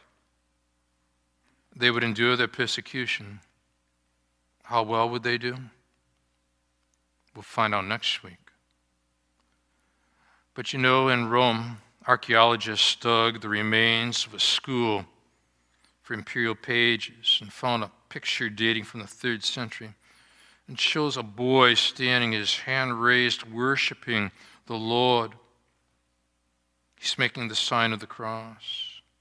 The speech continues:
And underneath are these words,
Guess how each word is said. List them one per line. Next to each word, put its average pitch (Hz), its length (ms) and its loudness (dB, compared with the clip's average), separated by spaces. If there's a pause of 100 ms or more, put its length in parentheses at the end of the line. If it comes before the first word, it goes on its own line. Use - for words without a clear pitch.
(1000)
And 135 100 2
underneath 151 720 6
are 127 100 -2
these 120 400 -2
words, 123 880 0